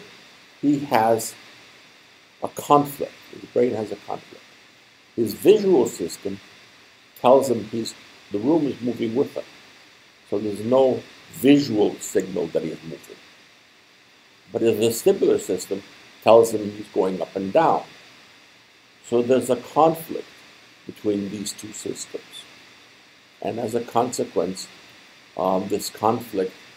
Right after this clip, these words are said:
produces the sense of nausea. Um, to avoid this conflict, the best solution for this, this passenger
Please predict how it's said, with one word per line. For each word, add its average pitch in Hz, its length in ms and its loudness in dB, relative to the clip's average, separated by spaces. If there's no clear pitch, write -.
produces 101 600 -2
the - 80 -10
sense 101 340 -4
of 92 100 -8
nausea. 107 560 0
Um, 107 480 2
to 123 160 6
avoid 165 520 6
this 92 180 -4
conflict, - 520 -6
the 107 60 -4
best 143 320 4
solution 110 520 -2
for 101 120 -12
this, 95 140 -10
this 92 220 -6
passenger - 540 -8